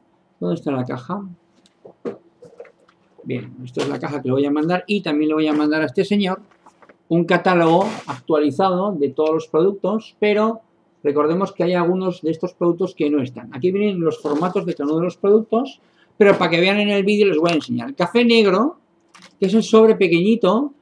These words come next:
viene en este formato con veinte sobres de cuatro coma cinco gramos, ¿sí? Bien.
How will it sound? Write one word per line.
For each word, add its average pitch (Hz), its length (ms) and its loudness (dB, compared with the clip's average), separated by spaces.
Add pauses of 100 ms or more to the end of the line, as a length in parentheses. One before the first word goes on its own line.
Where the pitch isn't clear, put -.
(160)
viene 190 260 4
en 196 60 0
este 190 240 0
formato 220 720 0
con 214 380 0
veinte 202 680 4
sobres - 880 0
de 180 240 -4
cuatro 175 400 0
coma 151 280 -2
cinco 139 320 -4
gramos, 151 520 -8
¿sí? 226 220 -2 (760)
Bien. 127 300 -6